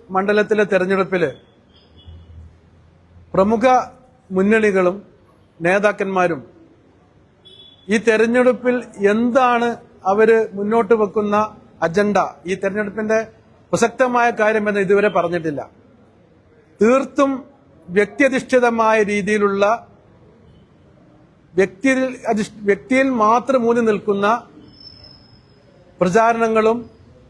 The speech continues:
അജണ്ടകളുമാണ് ഇവിടെ ചർച്ച ചെയ്യുന്നത്. ഇത് മുന്നണികളും മുന്നണി നേതാക്കന്മാർ നിർത്തണം. വളരെ അരോചകമായി തോന്നുന്നുണ്ട്.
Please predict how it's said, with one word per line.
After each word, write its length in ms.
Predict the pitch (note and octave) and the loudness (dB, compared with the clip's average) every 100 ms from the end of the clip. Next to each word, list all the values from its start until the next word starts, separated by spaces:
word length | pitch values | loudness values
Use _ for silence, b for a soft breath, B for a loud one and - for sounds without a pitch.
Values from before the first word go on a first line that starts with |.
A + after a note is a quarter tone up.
| _ - - | _ -20 -4
അജണ്ടകളുമാണ് 760 | E3+ G3 A#3 A#3+ B3 A3+ G#3 G3+ | -2 0 2 2 4 2 0 0
ഇവിടെ 120 | G3+ | 0
ചർച്ച 280 | G3+ F3 - | 0 -2 0
ചെയ്യുന്നത്. 420 | F#3+ E3 B2+ A2+ - - - - - - - _ _ _ _ _ _ _ _ F#3 | 0 0 -8 -14 -20 -20 -20 -20 -20 -20 -20 _ _ _ _ _ _ _ _ -4
ഇത് 200 | G3 A#3+ | 2 2
മുന്നണികളും 640 | A3+ A3 A3+ A#3 A#3 A3+ | 2 2 2 4 2 0
മുന്നണി 240 | G#3+ A3 | -2 0
നേതാക്കന്മാർ 560 | A3 G#3+ G#3+ G#3 G#3 F#3+ | 2 0 0 -2 -2 -2
നിർത്തണം. 600 | F3 - G#3 E3+ B2+ - - _ _ _ _ _ _ _ _ _ _ _ - | -4 -2 -2 -2 -6 -20 -20 _ _ _ _ _ _ _ _ _ _ _ -4
വളരെ 260 | F3+ A3+ C4+ | 0 2 2
അരോചകമായി 640 | A3 A#3+ B3 C4+ B3 A#3+ | 2 2 2 0 0 0
തോന്നുന്നുണ്ട്. 500 | A#3 G#3 G#3 F#3+ C#3+ | 0 0 0 -2 -4